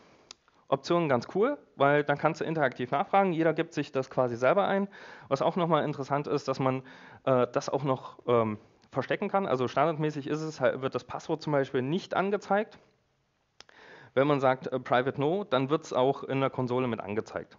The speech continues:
Also beim Namen, äh, wird's halt mit angezeigt.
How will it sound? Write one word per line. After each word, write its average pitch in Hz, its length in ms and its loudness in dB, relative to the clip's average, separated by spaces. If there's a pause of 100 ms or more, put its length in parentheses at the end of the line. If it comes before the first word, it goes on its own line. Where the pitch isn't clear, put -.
(120)
Also 107 160 -8
beim 104 200 0
Namen, 147 300 2 (1040)
äh, 123 300 4
wird's 127 200 -4
halt 110 160 -2
mit 98 100 -4
angezeigt. 180 640 -2